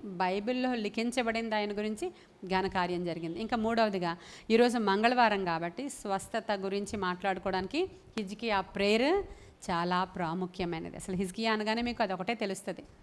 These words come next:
ఇప్పుడు నేను చెప్పిన అంశాలన్నీ కాదు. హిజ్కియా అనగానే ఆయన స్వస్థత ఎలా పొందుకున్నాడో, ఆయన స్వస్థత కొరకు ఎలాంటి ప్రార్థన చేశాడో మనకి చాలా అవసరమై ఉంది ఈరోజు.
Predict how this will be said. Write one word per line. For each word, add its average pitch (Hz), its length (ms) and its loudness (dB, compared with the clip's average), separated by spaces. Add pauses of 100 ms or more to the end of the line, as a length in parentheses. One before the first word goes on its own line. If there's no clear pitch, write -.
(260)
ఇప్పుడు 214 160 0
నేను 208 120 6
చెప్పిన 208 280 0
అంశాలన్నీ 202 560 0
కాదు. 165 260 -4 (1500)
హిజ్కియా 262 400 4
అనగానే 247 600 4
ఆయన 220 560 2
స్వస్థత 220 540 -4
ఎలా 196 300 2
పొందుకున్నాడో, 214 880 0 (420)
ఆయన 254 340 6
స్వస్థత 240 400 2
కొరకు 320 260 4
ఎలాంటి 262 460 4
ప్రార్థన 220 720 4
చేశాడో 196 600 0 (280)
మనకి 208 220 4
చాలా 226 520 4 (360)
అవసరమై 220 560 2
ఉంది 190 220 0
ఈరోజు. 180 520 -2